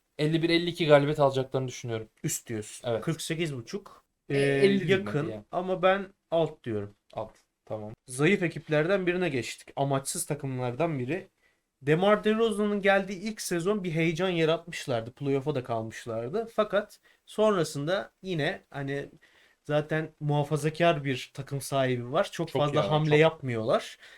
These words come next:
Speaker 2: Bunun da etkilerini gördüler ve başarısız iki sezon geçirdiler. Bir Josh Giddey hamlesi yapıldı.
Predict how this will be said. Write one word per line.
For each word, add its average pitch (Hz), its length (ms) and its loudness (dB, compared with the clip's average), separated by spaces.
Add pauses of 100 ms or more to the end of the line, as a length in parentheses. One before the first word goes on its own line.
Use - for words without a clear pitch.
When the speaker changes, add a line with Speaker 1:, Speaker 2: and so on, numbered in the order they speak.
(360)
Speaker 2:
Bunun 170 200 -2
da 175 60 -2
etkilerini 160 560 0
gördüler 175 560 2
ve 202 260 0
başarısız 165 760 -2
iki - 160 -14
sezon 117 380 -6
geçirdiler. 113 760 -6 (500)
Bir 156 400 -6
Josh 208 300 4
Giddey 185 260 -4
hamlesi 127 640 -2
yapıldı. 123 720 -4